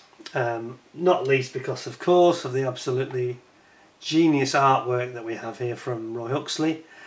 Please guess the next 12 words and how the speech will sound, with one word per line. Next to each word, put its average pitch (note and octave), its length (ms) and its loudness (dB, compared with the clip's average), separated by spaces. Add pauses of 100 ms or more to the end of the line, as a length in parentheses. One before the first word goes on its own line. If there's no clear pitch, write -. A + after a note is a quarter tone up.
(320)
where B2+ 160 0
they're C3 160 4
actually D#3 280 0
shooting D3+ 540 2
up. C3+ 220 2
It's B2+ 160 -4
a C3+ 60 -4
night D3 260 6
fighter B2+ 360 2
attack - 300 -4
of B2+ 100 -8
Hurricanes, B2+ 580 -4